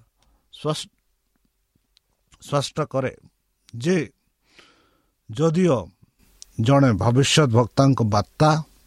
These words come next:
ବେଳେବେଳେ ଜନସାଧାରଣଙ୍କୁ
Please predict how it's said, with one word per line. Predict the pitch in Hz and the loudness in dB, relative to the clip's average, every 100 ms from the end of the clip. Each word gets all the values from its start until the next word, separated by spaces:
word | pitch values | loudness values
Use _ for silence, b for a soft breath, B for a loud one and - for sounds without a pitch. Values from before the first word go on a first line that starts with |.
| _ _ _ B B B B B B B B _ _ _ | _ _ _ B B B B B B B B _ _ _
ବେଳେବେଳେ | 107 127 165 185 165 123 107 - _ _ _ _ _ _ _ _ _ _ _ _ _ - | -2 2 4 4 4 2 0 -8 _ _ _ _ _ _ _ _ _ _ _ _ _ -6
ଜନସାଧାରଣଙ୍କୁ | 117 131 147 165 156 151 135 131 127 113 117 | -2 2 2 4 4 4 4 4 4 2 -2